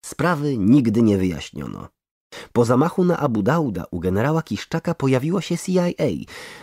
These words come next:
z listą osób powiązanych z międzynarodowym terroryzmem. „Byliśmy zaskoczeni, że wywiad amerykański ma tak dokładne rozpoznanie na naszym terenie. Ich zdaniem, dając im schronienie, wspieraliśmy terroryzm.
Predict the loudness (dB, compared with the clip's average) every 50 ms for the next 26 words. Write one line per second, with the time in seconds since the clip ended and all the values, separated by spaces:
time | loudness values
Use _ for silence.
0 | -12 -6 -4 -2 -2 -4 -2 0 2 2 2 2 -2 -2 -2 -4 -4 -4 -4 0
1 | 2 4 4 4 4 2 2 2 2 0 -2 -6 -4 0 2 4 4 4 4 4
2 | 4 4 4 4 2 2 2 2 2 2 2 2 0 0 2 2 2 2 0 -2
3 | -6 -10 -12 -14 -14 -16 _ _ _ _ _ _ _ _ _ _ _ _ -16 -14
4 | -12 -12 -12 -12 -10 -8 -6 -4 -2 -2 -2 -2 -2 -2 -2 -2 -2 -2 -2 -2
5 | -2 -2 -2 -2 0 0 0 -2 -2 -2 0 0 2 2 0 0 -2 -2 -2 -2
6 | -4 -4 -6 -6 -6 -8 -12 -12 -4 -2 0 0 0 0 -2 -2 0 -2 -2 0
7 | 2 2 2 4 4 4 4 2 0 0 -2 0 2 2 4 4 4 4 4 4
8 | 2 0 0 -2 -2 -4 -4 -4 -8 -10 -10 -12 -14 -14 -16 -18 _ _ _ _
9 | _ _ -20 -18 -18 -12 0 2 2 4 4 2 0 0 0 0 0 0 -2 -2
10 | -2 0 2 2 4 4 2 2 2 2 2 2 0 0 2 4 4 6 6 6
11 | 6 6 4 2 -2 0 2 2 4 4 2 2 0 0 0 0 0 0 0 2
12 | 2 2 2 0 -2 -6 -10 -12 -12 -14 -14